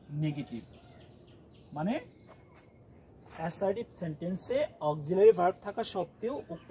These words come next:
বাক্যটি কি হবে? negative হবে। সেই ক্ষেত্রে আমি interrogative করার সময় কোন রুলসটা প্রয়োগ করব? দেখো, আমি শুরুতেই অক্সিলারি ভার্বকে রেখে দিব।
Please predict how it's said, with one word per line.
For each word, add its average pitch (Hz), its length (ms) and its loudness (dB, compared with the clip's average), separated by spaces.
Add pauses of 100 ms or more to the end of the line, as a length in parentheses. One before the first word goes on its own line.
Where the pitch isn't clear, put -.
(120)
বাক্যটি 190 440 -6
কি 220 140 -6
হবে? 220 160 -2 (600)
negative 185 320 2 (100)
হবে। - 160 -8 (680)
সেই 240 240 6
ক্ষেত্রে 302 340 4 (520)
আমি 185 180 4 (1200)
interrogative 247 520 2 (140)
করার 440 300 6
সময় 156 260 2 (160)
কোন 202 200 6
রুলসটা 165 420 -2 (140)
প্রয়োগ 254 240 6 (120)
করব? 131 180 0 (880)
দেখো, - 220 6
আমি 269 80 2 (120)
শুরুতেই 233 440 6 (680)
অক্সিলারি 208 420 8
ভার্বকে 196 340 4
রেখে 175 220 -2
দিব। 131 120 -8